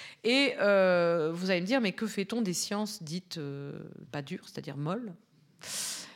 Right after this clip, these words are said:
Eh bien, ne vous inquiétez pas, elles ont un rôle, euh, fondamental. Elles sont pas du tout, euh, méprisées, contrairement à ce que, aux clichés qui circulent sur le néolibéralisme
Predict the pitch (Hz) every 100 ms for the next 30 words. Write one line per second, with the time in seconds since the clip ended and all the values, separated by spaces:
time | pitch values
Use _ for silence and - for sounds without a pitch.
0 | - - 175 185 226 220 220 208 196 180
1 | 175 156 147 190 - - 160 160 196 160
2 | 151 151 190 214 - - - - - 254
3 | 226 190 160 160 - 226 147 - 180 170
4 | 240 226 226 220 226 165 165 160 - 160
5 | 156 - 175 151 131 151 165 - - -
6 | 80 73 - 170 - 180 - 208 185 147
7 | 156 - 202 - 156 156 156 156 156 147
8 | 220 -